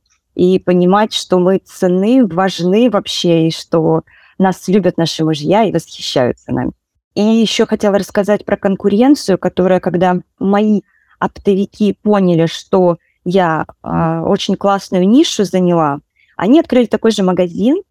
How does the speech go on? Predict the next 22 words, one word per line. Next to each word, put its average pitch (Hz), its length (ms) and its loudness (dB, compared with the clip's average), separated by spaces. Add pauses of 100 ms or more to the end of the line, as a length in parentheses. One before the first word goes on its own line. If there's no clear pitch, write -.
и 202 140 2
была 208 300 2
очень 208 300 0
сильная 196 420 2
такая 185 480 0 (220)
ошибка, 311 640 -2 (260)
когда 196 540 0 (480)
они 190 260 0
взяли 233 420 2
просто 185 540 -2
и 202 400 -2
закрыли 196 380 0
мне 185 140 2
поставку 190 540 -4
в 170 60 -2
одночасье. 160 680 -4 (340)
То 190 80 2
есть 175 120 0
было 190 340 0 (460)
Кузнецова 214 600 2
не 202 140 2
отгружать, 190 680 0